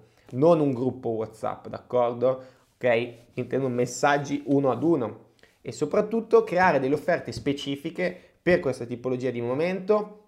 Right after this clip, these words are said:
per queste tipologie di clienti, ovvero clienti che già ti conoscono, che già spendono da te. E questo ti permetterà di mantenerli all'interno del tuo ecosistema, di generare liquidità per te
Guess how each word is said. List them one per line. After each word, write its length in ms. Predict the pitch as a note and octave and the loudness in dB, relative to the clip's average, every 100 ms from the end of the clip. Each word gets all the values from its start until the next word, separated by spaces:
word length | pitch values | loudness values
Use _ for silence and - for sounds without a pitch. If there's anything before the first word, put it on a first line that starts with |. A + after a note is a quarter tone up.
| _ - - - _ - | _ -20 -20 -20 _ 0
per 320 | D#3+ D#3+ - | 0 0 -2
queste 300 | C#3 C#3 C3+ | -2 -2 -6
tipologie 440 | B2 C3+ B2+ C3 | -4 -2 -2 -2
di 140 | A#2+ A#2 | -6 -8
clienti, 420 | A#2+ A#2 A2+ C#3+ | -4 -4 -4 -4
ovvero 300 | B2 B2+ C3+ | -4 -4 -6
clienti 460 | C3+ C#3 D3+ D3+ | -4 -2 -2 -4
che 100 | D#3 | -4
già 140 | B2 A#2 | -2 -4
ti 120 | A#2 | -4
conoscono, 540 | A#2 C3 C#3+ - D3+ | -6 -4 -4 -6 -8
che 80 | C#3 | -6
già 160 | A#2 A#2 | -4 -4
spendono 480 | - A#2 A#2 A2+ G#2+ | -2 0 0 -2 -2
da 120 | G2+ | -2
te. 200 | G2+ G2+ - - _ | -4 -6 -12 -20 _
E 160 | B2 A#2+ | -8 -4
questo 240 | F3 F3 | -4 -4
ti 100 | C#3 | -6
permetterà 500 | C3+ C3+ C3 C3 A2+ | -4 -2 -2 0 0
di 160 | A#2 C#3 | 0 2
mantenerli 1000 | D#3+ F#3 F3+ C#3 C#3 C#3 A2+ A2 A2+ - _ _ _ - | 4 4 2 2 4 4 2 -4 -10 -16 _ _ _ -2
all'interno 440 | B2 B2 A#2+ C#3+ | 0 2 2 2
del 140 | B2 A2+ | 2 0
tuo 100 | A#2+ | -4
ecosistema, 800 | A2+ - G#2 - A2 A2+ D3 - | -6 -12 -14 -6 -2 0 -2 -6
di 180 | B2+ E3+ | -6 -6
generare 560 | C3+ G3 D#3 D3 D#3 C3 | 0 0 2 4 4 4
liquidità 560 | B2 B2 A#2+ A#2 A#2 | -2 -8 -10 -6 -4
per 220 | - G#2 G#2+ | -4 -8 -6
te 300 | G2 G2 | -4 -4